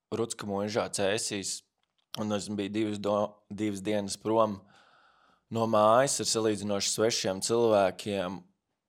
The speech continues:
un ir tāda nometnes sajūta.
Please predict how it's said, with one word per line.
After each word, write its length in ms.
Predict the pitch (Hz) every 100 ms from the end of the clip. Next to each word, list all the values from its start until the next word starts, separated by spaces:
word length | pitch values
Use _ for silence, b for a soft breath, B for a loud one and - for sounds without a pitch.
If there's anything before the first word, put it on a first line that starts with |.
| _ _ _
un 160 | 117 120
ir 120 | 127
tāda 240 | 120 98
nometnes 680 | 98 107 110 107 87 80 87
sajūta. 720 | - - 90 85 76 - -